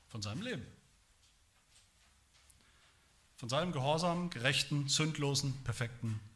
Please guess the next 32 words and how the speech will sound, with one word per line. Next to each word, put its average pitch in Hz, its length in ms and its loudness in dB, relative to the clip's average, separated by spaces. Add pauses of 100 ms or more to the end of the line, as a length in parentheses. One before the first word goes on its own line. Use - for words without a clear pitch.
(120)
Leben. 98 260 -2 (1500)
Paulus 135 200 0
spricht 170 220 0
ja 160 60 4
die 139 80 4
ganze 196 300 4
Zeit 147 460 6
eigentlich 156 460 2
vom 160 320 4 (420)
aktiven, 185 960 4 (540)
vollkommenen 175 1000 2
Gehorsam 143 840 4 (380)
Jesu 131 480 4
in 123 180 0
seinem 110 320 0
Leben. 95 280 -4
Und 127 120 -4
dieser 143 220 2
aktive 170 420 0
Gehorsam, 135 380 4
nicht 196 180 0
nur 208 100 0
sein 139 160 0
Leiden, 123 460 -2
nicht 156 200 -2
nur 156 100 2
sein 139 220 6 (180)
passiver 185 580 4
Gehorsam 160 580 4
im 175 180 2
Leiden 160 500 2
bis - 640 0